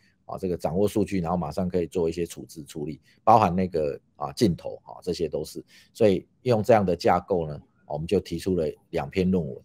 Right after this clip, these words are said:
啊，那这两篇论文当然还是跟研究有关，可是实际上它的内容可以应用在我们的教学里面。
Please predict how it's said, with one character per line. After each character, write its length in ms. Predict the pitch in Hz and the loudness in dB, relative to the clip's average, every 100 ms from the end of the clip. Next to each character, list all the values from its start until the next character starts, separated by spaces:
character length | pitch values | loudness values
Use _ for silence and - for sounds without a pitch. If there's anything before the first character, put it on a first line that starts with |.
| _ _ | _ _
啊， 80 | - - _ _ _ | -20 -20 _ _ _
那 60 | 135 | 6
这 120 | 170 | 10
两 140 | 117 | 10
篇 140 | 120 139 | 10 6
论 80 | |
文 100 | 135 | 4
当 140 | 104 127 | 6 6
然 180 | 110 107 - - _ | 6 0 -10 -20 _
还 160 | 110 | 6
是 80 | 131 | 8
跟 160 | 139 135 | 8 10
研 160 | 107 | 8
究 160 | 113 107 | 10 8
有 100 | 78 | 8
关， 220 | 95 98 | 4 4
可 100 | 101 | 8
是 80 | 160 | 6
实 140 | 135 | 6
际 140 | 117 139 | 0 4
上 160 | 147 | 4
它 100 | 131 | 4
的 80 | 117 | 2
内 160 | 117 117 | 2 2
容 160 | 80 | 0
可 160 | 85 110 | 0 0
以 40 | |
应 120 | 95 | 0
用 140 | 101 95 | -2 2
在 120 | 98 | 0
我 60 | 76 | 0
们 80 | |
的 80 | 73 | -6
教 240 | 78 85 87 | -4 -2 -2
学 220 | 82 67 | -4 -10
里 180 | - - | -12 -16
面。 160 | 80 | -16